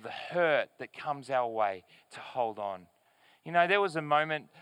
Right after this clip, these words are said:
uh, a few months ago where someone said something innocently. It was a miscommunication to me. I was deeply offended. I was, I was really hurt.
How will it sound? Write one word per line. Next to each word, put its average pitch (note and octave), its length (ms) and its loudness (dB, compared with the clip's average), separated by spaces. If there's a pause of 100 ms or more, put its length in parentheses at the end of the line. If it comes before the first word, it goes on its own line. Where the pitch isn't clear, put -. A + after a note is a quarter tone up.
uh, C#3 180 6
a - 60 4
few D#3+ 240 -8
months D3 320 0
ago D3 300 2
where C3 140 -4
someone D3 440 -4
said C#3+ 240 -6
something C#3+ 400 -2
innocently. D3+ 840 -4 (340)
It D3+ 80 -4
was C#3+ 140 -4
a C#3+ 40 -4
miscommunication B2 1120 -6
to - 40 -18
me. F2 300 -12 (1120)
I C3 100 0
was A2+ 160 -8
deeply G#2 380 -14
offended. E2+ 460 -18 (1120)
I A#2 100 -6
was, A2+ 140 -10 (100)
I A#2 140 4
was A2 220 -4
really F2+ 420 -8
hurt. E2 440 -14